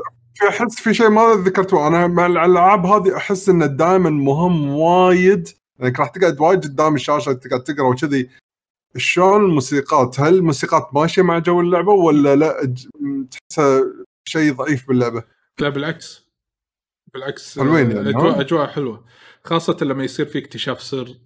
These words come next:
Speaker 2: الثيم يتغير. يعني، يعني في ألحان، حتى الأوبننج ثيم مال المنيو،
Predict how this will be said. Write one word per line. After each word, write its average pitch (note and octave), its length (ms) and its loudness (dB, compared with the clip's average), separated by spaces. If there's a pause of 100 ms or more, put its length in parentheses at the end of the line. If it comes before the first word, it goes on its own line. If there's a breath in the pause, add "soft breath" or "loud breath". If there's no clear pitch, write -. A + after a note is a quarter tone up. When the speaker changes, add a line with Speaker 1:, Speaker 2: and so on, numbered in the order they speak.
Speaker 2:
الثيم A#2 580 -10
يتغير. B2 540 -10
يعني، C4+ 320 0
يعني F#3+ 340 -2 (200 loud breath)
في F3 460 2
ألحان، D3+ 240 -6
حتى - 440 -4
الأوبننج D#3 840 0
ثيم C#3+ 260 -8
مال C3 160 -6
المنيو، D#3 580 -8